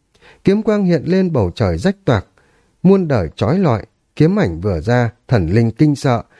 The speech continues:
mũi kiếm lạnh, thiên đao chấn. Thiên đao và đế kiếm nằm trên đỉnh của vọng cổ, phá toái vô tận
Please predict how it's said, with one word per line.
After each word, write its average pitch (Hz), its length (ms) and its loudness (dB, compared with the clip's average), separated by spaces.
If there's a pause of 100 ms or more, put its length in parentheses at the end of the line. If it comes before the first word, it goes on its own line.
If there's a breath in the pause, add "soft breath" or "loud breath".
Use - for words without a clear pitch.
(140 soft breath)
mũi 226 240 4
kiếm 190 200 -2
lạnh, 160 180 -2 (220)
thiên 113 280 0
đao 104 180 0
chấn. 143 340 0 (640 soft breath)
Thiên 208 200 2
đao 196 200 0
và 135 140 -2
đế 113 180 2
kiếm 156 300 0
nằm 113 180 -2
trên 120 240 -4
đỉnh 95 220 0
của 98 120 -4
vọng 95 280 -2
cổ, 90 260 0 (220 soft breath)
phá 131 200 2
toái 127 260 -2
vô 147 200 0
tận 127 220 -4